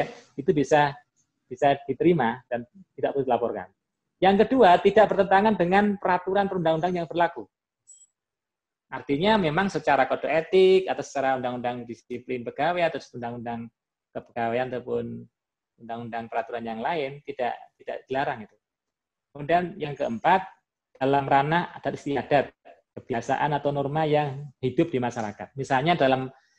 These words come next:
eh, misalnya ada pernikahan, ada acara perayaan, perayaan yang sifatnya mengundang orang ya, itu kemudian diberikan hadiah, itu masih diperbolehkan. Ada batasnya, misalnya ma-,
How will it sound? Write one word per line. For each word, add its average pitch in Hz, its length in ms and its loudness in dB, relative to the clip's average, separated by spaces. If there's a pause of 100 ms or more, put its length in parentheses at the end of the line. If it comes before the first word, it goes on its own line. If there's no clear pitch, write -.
(280)
eh, 123 160 -2
misalnya 143 400 2
ada 127 480 4
pernikahan, 165 1040 2
ada 120 640 -2
acara 120 460 0 (340)
perayaan, 123 880 -2 (480)
perayaan 120 320 -4
yang 117 80 -6
sifatnya 117 580 -8 (380)
mengundang 120 400 -8
orang 135 320 -2
ya, 202 60 -8 (680)
itu 120 240 -12
kemudian 123 240 -8
diberikan 117 480 -8
hadiah, 147 480 0
itu 170 400 -6
masih 131 240 -12
diperbolehkan. 113 640 -8
Ada - 320 -12 (160)
batasnya, 143 720 -4
misalnya 131 400 -6
ma-, 131 160 -6